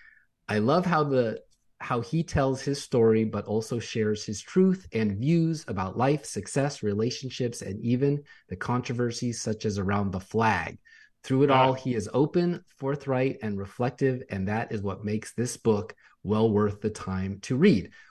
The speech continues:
Speaker 1: What would you want to tell a ten-year-old Schneidi to get out of your book?
Speaker 2: Schneidi.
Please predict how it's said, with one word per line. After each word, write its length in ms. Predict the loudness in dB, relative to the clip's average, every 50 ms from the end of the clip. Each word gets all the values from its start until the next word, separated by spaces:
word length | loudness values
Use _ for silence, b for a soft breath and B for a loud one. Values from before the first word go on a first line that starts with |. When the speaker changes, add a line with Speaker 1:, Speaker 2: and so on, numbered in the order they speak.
| B B 0
Speaker 1:
What 200 | 2 2 4 4
would 160 | 4 2 2
you 280 | 2 2 2 2 4 4
want 300 | 4 2 2 2 2 0
to 60 | 0
tell 300 | -2 0 0 0 0 0
a 60 | -2
ten-year-old 680 | -4 -4 -4 -2 0 0 0 0 0 2 2 0 0 -4
Schneidi 680 | -6 -8 -8 -6 -4 -4 -2 -2 -2 -2 -4 -4 -6
to 80 | -8 -6
get 300 | -2 0 0 0 0 0 -2
out 200 | 0 0 2 0
of 140 | 0 -2 0
your 180 | 2 2 2
book? 400 | 2 0 -2 -4 -6 -8 -16 -20 _ _ _ _ -20 -20 _ _ _ _ _
Speaker 2:
Schneidi. 760 | -12 -10 -8 -6 -2 -2 0 0 0 0 0 -2 -4 -6 -10